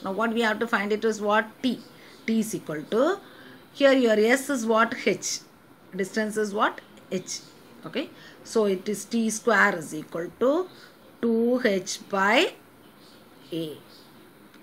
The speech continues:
So, what is T? T is equal to root of two H by A.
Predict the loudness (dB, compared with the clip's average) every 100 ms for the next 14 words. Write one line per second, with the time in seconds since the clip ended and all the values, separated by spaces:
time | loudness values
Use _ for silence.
0 | -6 0 2 2 0 -2 -2 0 -2 -4
1 | -4 -4 -6 -4 -2 -2 -4 -4 -6 -4
2 | -2 0 -2 -2 -2 -2 -2 -6 -10 -4
3 | -2 -2 -4 -12 -12